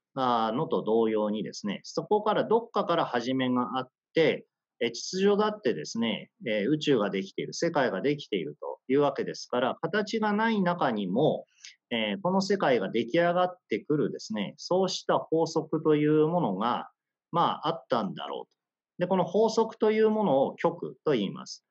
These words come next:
で、なんで極っていうかっていうと、これ北極南極の極という字ですよね。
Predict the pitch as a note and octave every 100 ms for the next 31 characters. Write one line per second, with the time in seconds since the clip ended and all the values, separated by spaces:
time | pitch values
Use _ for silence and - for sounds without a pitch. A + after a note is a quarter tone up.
0 | _ _ - D#3+ A#3+ B3+ - F#3+ - -
1 | A#2+ A2+ G2+ F#2+ F2+ F2 G2 G#2+ - D#3+
2 | - G#3 G3+ F#3 F3 F3 E3+ E3 D#3 D3
3 | E3+ E3+ - F#2+ E2 D2+ - C2 - -
4 | - - - C#3+